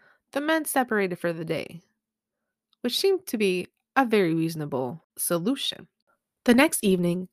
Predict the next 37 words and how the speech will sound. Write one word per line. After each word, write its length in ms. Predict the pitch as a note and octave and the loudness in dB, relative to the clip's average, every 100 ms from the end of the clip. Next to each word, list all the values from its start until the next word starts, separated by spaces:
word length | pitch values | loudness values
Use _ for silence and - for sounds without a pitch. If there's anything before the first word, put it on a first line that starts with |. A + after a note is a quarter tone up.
| _ _ _ | _ _ _
Audi 300 | - A#3 B3+ | 0 0 2
went 220 | A#3+ F3+ F3+ | 0 0 -2
to 100 | F3 | -6
Busby's 460 | E3+ E3 - E3 | -4 -4 -4 -4
home. 340 | - - - D#3+ _ _ _ _ _ _ | -6 -12 -16 -20 _ _ _ _ _ _
Some 280 | - C#4 D4+ | 0 2 2
say 200 | - A3 | -2 -6
that 160 | G3 | -8
he 160 | F3+ F#3 | -6 -4
went 260 | F3 E3 E3+ | -4 -6 -6
simply 380 | - A3 G#3+ | -4 -4 -4
to 160 | G#3 F#3+ | -6 -6
visit 320 | F3+ E3+ E3 | -8 -8 -8
his 180 | D#3+ D3 | -12 -10
daughter, 380 | - D#3 B2+ B2 _ _ _ _ _ _ _ _ _ _ _ _ _ _ | -6 -6 -8 -16 _ _ _ _ _ _ _ _ _ _ _ _ _ _
but 400 | F3+ D3 - - _ _ _ _ - | -4 -4 -8 -18 _ _ _ _ -6
others 380 | A#3 A#3 G#3 | -4 -2 -4
say 380 | - - D3 D#3+ - _ | -4 -6 -8 -10 -20 _
that 100 | - | -12
he 160 | D#3+ F3 | -6 -4
went 260 | E3+ G#3+ - | -2 -6 -8
to 100 | A3 | -8
bring 220 | F3+ F3 | -6 -6
his 140 | E3+ | -8
daughter 320 | E3 - G#3 | -8 -8 -8
home, 400 | A#3 - - - - _ _ _ _ _ | -10 -10 -12 -16 -20 _ _ _ _ _
as 180 | E3+ E3 | -8 -4
Busby 480 | - F#3 F3 F3+ F3+ | -2 -4 -4 -8 -6
was 180 | F3+ E3+ | -6 -6
no 160 | F#3 G#3 | -4 -4
longer 340 | A#3 B3 B3+ | -4 -4 -4
good 220 | A#3+ F3 E3 | -4 -4 -6
enough 280 | D3+ C#3+ - _ _ _ | -8 -12 -16 _ _ _
for 120 | - | -10
his 240 | - D#3+ | -6 -8
little 240 | - E3+ F3 | -4 -4 -6
girl. 180 | - | -8